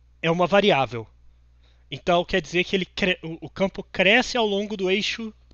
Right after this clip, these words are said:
Z. Porque ele já tá colocando B Z. Entendeu? É, é, é... pelo menos o que eu acho. Né, assim,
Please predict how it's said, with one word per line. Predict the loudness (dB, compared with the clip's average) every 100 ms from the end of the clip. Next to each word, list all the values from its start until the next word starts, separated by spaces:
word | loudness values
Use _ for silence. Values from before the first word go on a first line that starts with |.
| -12
Z. | -6 -4 -6 _ _ _ _ _ _ -20 _ -20 -16
Porque | -2 2
ele | 2
já | 2 2
tá | 0
colocando | -2 0 0 0 -2 -2
B | 0 0
Z. | 0 -2 -4 -4 -12 _ _ _ _ _ _ _ _ _ _ _ _ _
Entendeu? | -16 -8 -6 -6 -10 _ _ _ _ _ _ _ _ _ _ _ _ _ _ _ _ _ _ _ _ _ _ _ _ _ _ _ _ _ _ _ _ _ _ _ -18
É, | -10 -6 -6 -8 -8 -10 -12 -18 -20 -20 _ -20 -8
é, | -8 -8
é... |
pelo | -6 -4 -2
menos | -4 -6
o |
que | -4
eu | -2 0
acho. | -2 -6 -10 -12 -20 _ _ _ _ _ _ _ _
Né, | -6 -2 0
assim, | -2 -4 -10 -10 -14